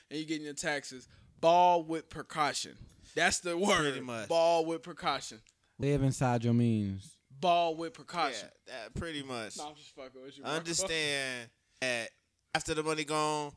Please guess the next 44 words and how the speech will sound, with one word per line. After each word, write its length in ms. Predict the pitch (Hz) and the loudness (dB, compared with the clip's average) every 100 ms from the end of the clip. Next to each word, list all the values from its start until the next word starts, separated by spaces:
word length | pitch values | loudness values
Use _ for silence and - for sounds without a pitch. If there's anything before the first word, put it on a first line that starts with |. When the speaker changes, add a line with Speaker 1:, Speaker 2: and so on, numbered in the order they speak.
| _ | _
Speaker 2:
you 140 | 117 131 | -6 -2
gonna 120 | 139 | 0
be 140 | 143 | 0
that 180 | 135 135 | -2 -2
same 320 | - 139 143 135 | -2 -2 -2 0
broke 300 | 139 135 - | 0 0 -2
person 540 | 135 127 123 120 120 _ 113 | -4 -4 -6 -8 -14 _ -10
before 280 | 127 139 123 | -6 -2 -2
you 140 | 117 | -2
had 240 | 117 107 90 | -4 -6 -8
it. 80 | - _ _ 131 | -16 _ _ 0
Speaker 3:
Do 60 | |
you 120 | 127 | 4
wanna 180 | 139 147 | 6 6
feel 140 | - 160 | 6 6
like 180 | 156 | 4
that 160 | 175 165 | 2 2
throughout 240 | 170 165 | 2 2
the 60 | 170 | 2
year? 300 | 180 202 220 _ _ - | 2 2 0 _ _ -8
Or 100 | 120 | -4
do 60 | 127 | -2
you 60 | |
wanna 140 | 131 127 | 2 4
put 160 | - | 2
yourself 280 | 143 139 110 | 0 -8 -6
ahead 260 | 135 139 131 | -4 -4 -4
so 80 | |
you 80 | 120 | -6
can 120 | - | -8
stunt 300 | 113 131 117 - | -10 -8 -8 -6
all 220 | 139 131 | -4 -2
year? 360 | 113 101 95 113 _ | -4 -10 -12 -16 _
Speaker 2:
This 220 | 120 123 135 | -4 -2 0
has 180 | 123 120 | -2 -2
been 200 | 120 117 | -4 -4
a 100 | 110 | -4
P 260 | 135 127 | -4 -4
S 180 | 120 117 | -4 -4
A 260 | 120 120 117 _ _ _ - | -4 -4 -8 _ _ _ -12
from 160 | 110 | -10
Not 180 | 117 117 | -6 -6
Just 180 | 113 110 | -6 -8
Company. 420 | 127 120 123 123 | -8 -8 -10 -14